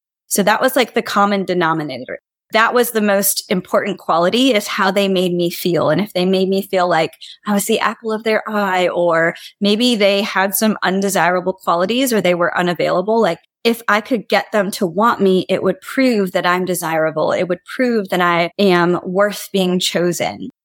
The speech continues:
And so that was really my main motivator for being in a relationship with someone, which isn't very great. My worst fear was to get back on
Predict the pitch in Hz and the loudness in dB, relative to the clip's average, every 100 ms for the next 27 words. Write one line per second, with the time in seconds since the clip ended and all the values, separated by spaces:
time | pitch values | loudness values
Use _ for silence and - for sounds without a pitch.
0 | _ - 214 214 190 196 254 311 294 277 | _ -4 -2 -2 -4 -2 -2 2 0 0
1 | 220 240 214 208 185 180 175 190 180 226 | 0 0 2 2 2 2 0 -2 -2 0
2 | 196 175 254 185 151 147 160 190 175 170 | 0 0 0 0 -2 -2 -4 -4 -4 0
3 | 208 240 208 190 185 170 170 190 269 - | 2 2 0 0 -2 0 0 0 0 0
4 | 190 - - - 170 - 71 80 113 - | 0 0 -2 -6 -8 -8 -8 -8 -10 -12
5 | _ - 208 294 349 330 302 269 214 107 | _ -8 -4 -2 -2 0 0 2 0 -2
6 | - _ - 214 226 294 302 285 277 - | -6 _ -2 2 4 4 2 2 -2 -8
7 | 190 180 208 392 359 - 214 220 233 220 | -4 -2 0 -2 -2 -6 -4 0 0 0
8 | 247 185 208 254 269 247 220 208 202 208 | -2 -2 -2 0 -2 -2 -2 0 0 0